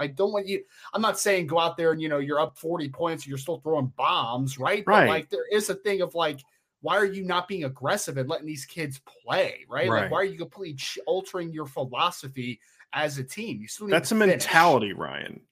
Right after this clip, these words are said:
Speaker 2: That's a
Speaker 1: Yes.
Speaker 2: mentality. And,
Speaker 1: Yep.
Speaker 2: and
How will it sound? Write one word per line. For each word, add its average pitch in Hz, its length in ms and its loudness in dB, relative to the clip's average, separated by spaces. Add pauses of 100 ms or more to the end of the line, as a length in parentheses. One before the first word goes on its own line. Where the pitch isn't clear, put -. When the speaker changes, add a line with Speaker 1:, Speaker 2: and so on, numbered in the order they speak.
(160)
Speaker 2:
That's 147 240 0
a - 40 2
Speaker 1:
Yes. 160 100 4
Speaker 2:
mentality. 123 720 0
And, 123 380 0
Speaker 1:
Yep. - 160 -12 (560)
Speaker 2:
and 127 680 4